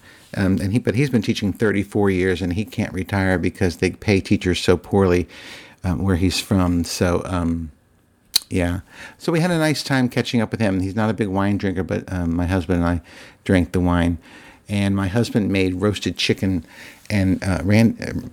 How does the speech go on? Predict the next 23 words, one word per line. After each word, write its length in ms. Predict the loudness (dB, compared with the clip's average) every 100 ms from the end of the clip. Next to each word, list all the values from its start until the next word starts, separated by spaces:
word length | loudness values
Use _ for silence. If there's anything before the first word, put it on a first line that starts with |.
| -4
Randy, 420 | -2 0 -2 -4
my, 260 | -2 0 0 -2
um, 240 | -4 -2
cousin 320 | 0 2 2
Randy 300 | 2 2 -2
loved 360 | -4 -4 -2 -4
it. 220 | -6 -10
So 380 | -6 0 0 0 -2
it 160 | 0
was 340 | 0 -2 -8 -10
successful. 600 | -6 -4 0 0 2 2
It 60 | 2
was 100 | 0
good 160 | -2
to 80 | -2
see 220 | -2 0
him, 200 | 2 0
and 140 | 0 -2
we 80 | -2
had 140 | -2
a 20 |
good 160 | -2 -2
time. 440 | 2 2 2 -2